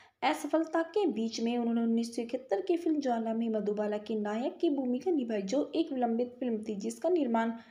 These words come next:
उन्नीस सौ पचास के दशक के अंत में शुरू हुआ था और मधुबाला की आखिरी फिल्म थी।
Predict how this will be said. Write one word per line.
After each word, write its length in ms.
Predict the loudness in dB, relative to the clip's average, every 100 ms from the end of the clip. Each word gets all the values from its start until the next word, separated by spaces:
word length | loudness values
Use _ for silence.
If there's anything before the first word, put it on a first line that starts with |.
| -20 -20 _ -4
उन्नीस 340 | 4 6 6 4
सौ 100 | 2
पचास 360 | 4 2 2
के 120 | 2 0
दशक 360 | 2 0 0
के 100 | 0
अंत 320 | 2 0 0
में 140 | 0 0
शुरू 340 | 0 2 2
हुआ 240 | 2 0 0
था 160 | 0
और 240 | 4 4 4
मधुबाला 420 | 2 2 2 0
की 180 | -2 -2
आखिरी 360 | -2 -2 -4
फिल्म 240 | 0 2 0
थी। 380 | -2 -6 -8